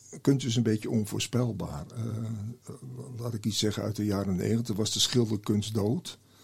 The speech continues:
Ja, die bestond niet meer, maar die is nooit dood gegaan gewoon. Die is altijd blijven bestaan. Van, en,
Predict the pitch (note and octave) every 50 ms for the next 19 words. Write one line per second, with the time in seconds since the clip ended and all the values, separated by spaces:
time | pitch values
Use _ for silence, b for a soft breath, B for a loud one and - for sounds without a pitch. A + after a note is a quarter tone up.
0 | b b b b b _ - - - - - G2 G2+ G#2 F#2+ G#2+ - - G2 G#2+
1 | A#2 - D3 A#2 G#2 G#2+ A2+ A2+ A#2 C3 D3 D3 b b b b b b b b
2 | b - A#2 A2 A2+ A2 G2+ - A2+ G#2+ G2+ G#2+ F#2+ A2 A2 G#2+ G#2 G#2+ G#2 -
3 | - - - C3 A#2+ - C#3 D3 D3+ C#3+ A#2+ G#2+ F#2+ - - F2+ F2 E2 D#2 D#2
4 | D#2+ E2 - - - - _ _ - - G2+ G#2 - G2 F#2+ - - - - -
5 | A#2 A#2 - G2+ G2+ - - _ _ - - - - B2+ A2 A2 G#2 G#2 - -
6 | A2+ A#2+ - - C3+ A#2+ A2+ G2+ E2+ D2+ - - - _ b b b b b b
7 | b _ - - D3 - - - - _ - - - -